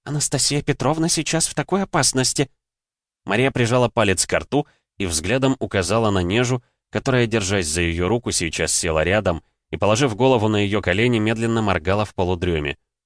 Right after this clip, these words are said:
«Девочка так измотана и напугана», чуть слышно сказала Маша и добавила: «Вы не переживайте, это кажется сложным,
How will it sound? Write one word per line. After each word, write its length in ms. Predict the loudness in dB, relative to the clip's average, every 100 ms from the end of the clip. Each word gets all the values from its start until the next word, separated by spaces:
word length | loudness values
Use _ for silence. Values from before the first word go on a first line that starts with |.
| _ _ _ _ _ _ _
«Девочка 440 | -6 -4 -4 -6
так 180 | -8 -6
измотана 540 | -4 -2 -4 -2 -4 -2
и 20 |
напугана», 580 | -4 -6 -6 -4 -4 -8 _ _ _ _
чуть 220 | -10 -8 -4
слышно 360 | -4 -2 -2
сказала 420 | -2 0 0 2
Маша 260 | 0 -2 -4
и 60 | -2
добавила: 520 | 0 0 0 -2 -6 _ _ _ _
«Вы 180 | -6 -4
не 140 | -4
переживайте, 680 | -4 -4 -4 -4 -4 -6 -12 -16 _ _ -10
это 160 | -8
кажется 360 | -4 -4 -4 -6
сложным, 520 | -4 -4 -2 -4 -8